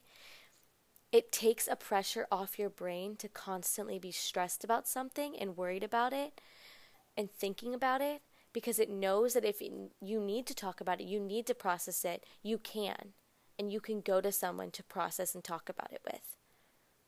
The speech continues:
because you have this support around you. So as hard as it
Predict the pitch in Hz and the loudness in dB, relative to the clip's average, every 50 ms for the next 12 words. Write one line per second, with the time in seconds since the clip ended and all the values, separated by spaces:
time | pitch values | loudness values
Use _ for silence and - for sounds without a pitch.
0 | _ _ _ _ _ - - - _ - 226 214 - 214 202 196 196 196 - 190 | _ _ _ _ _ -20 -20 -12 _ -2 -2 0 2 4 4 4 4 2 -2 -6
1 | 175 175 185 185 185 - - 190 180 - - - - - - 180 180 190 185 190 | -4 -2 0 0 0 0 -2 0 2 2 2 2 0 -4 -6 -4 -4 -4 -4 -4
2 | - - 202 190 - - - - - _ _ _ _ _ _ _ _ _ _ _ | -4 -4 -6 -6 -8 -10 -12 -14 -18 _ _ _ _ _ _ _ _ _ _ _
3 | _ _ _ _ _ _ _ _ - - _ _ _ _ _ _ - - - 233 | _ _ _ _ _ _ _ _ -20 -20 _ _ _ _ _ _ -2 4 6 6
4 | 226 220 - - 220 226 226 233 254 262 262 254 240 214 196 220 220 - | 6 6 4 4 4 6 6 8 8 8 8 8 6 6 4 2 2 2